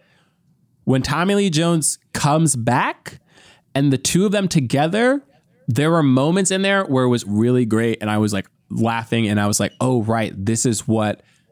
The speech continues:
the movie was." And I think the reason that I don't like this movie, I think ultimately the reason I don't like this movie, uh, there are script problems, I think, and all the other stuff, everything you mentioned is true. But I think ultimately it's because we don't have enough of Tommy Lee Jones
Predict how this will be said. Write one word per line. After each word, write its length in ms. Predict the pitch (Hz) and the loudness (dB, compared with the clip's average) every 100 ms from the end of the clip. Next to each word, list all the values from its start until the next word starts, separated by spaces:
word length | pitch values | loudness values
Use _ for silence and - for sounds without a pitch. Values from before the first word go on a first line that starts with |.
| _ | _
the 120 | 107 | -2
movie 440 | 101 107 117 104 98 | 2 4 4 2 0
was." 580 | 101 113 98 98 92 - - - | 0 0 0 -2 -4 -8 -20 -10
And 80 | - | -4
I 80 | 120 | -2
think 440 | 110 - 156 147 143 | -4 -4 -2 -2 -2
the 100 | 120 | 0
reason 360 | 127 123 120 | 2 2 2
that 100 | 113 | 2
I 60 | 110 | 0
don't 200 | 107 117 | 0 0
like 160 | 110 110 | 0 -2
this 160 | 107 | 0
movie, 420 | 104 101 98 95 - _ _ - | 0 2 2 0 -6 _ _ -4
I 60 | |
think 220 | 135 151 - - | -2 -2 -6 -4
ultimately 720 | 110 131 - 175 185 202 196 | -2 0 0 -2 -2 0 0
the 140 | 185 180 | 2 2
reason 240 | 185 185 | 2 2
I 60 | 180 | 0
don't 160 | 175 | 0
like 140 | 175 170 | 0 -2
this 140 | 170 | 0
movie, 380 | 175 170 170 165 | 2 2 0 0
uh, 240 | 120 120 113 _ _ _ | 0 -2 -2 _ _ _
there 380 | 123 123 113 110 | -8 -2 -2 0
are 160 | 113 | 0
script 280 | 123 - 123 | 0 -2 -4
problems, 520 | - 123 120 117 117 113 | -2 -2 0 0 0 0
I 100 | 120 | -2
think, 320 | - 117 113 | -2 -2 -2
and 80 | 101 | 0
all 160 | 107 | 0
the 180 | 113 107 | 0 0
other 140 | 104 107 | 0 -2
stuff, 180 | - 110 | -2 -2
everything 300 | 104 110 113 | -2 0 0
you 100 | 107 | 2
mentioned 280 | 104 104 110 | 2 0 0
is 120 | 104 | -2
true. 380 | - 110 107 127 - - - - _ | -2 -2 0 -2 -6 -18 -20 -20 _
But 100 | 139 | -2
I 40 | 135 | 0
think 180 | 165 - | -2 -2
ultimately 420 | 120 139 180 185 | -2 0 0 2
it's 120 | 151 | 0
because 260 | 131 139 120 | 0 0 0
we 160 | 113 131 | 2 2
don't 140 | 131 | 2
have 180 | 123 113 | 0 -2
enough 320 | 107 104 104 - | 0 0 -2 -4
of 220 | 107 98 | -2 -2
Tommy 340 | - 104 107 104 | -4 -2 0 2
Lee 140 | 101 | 2
Jones 520 | 101 98 98 95 - | 2 2 2 0 -2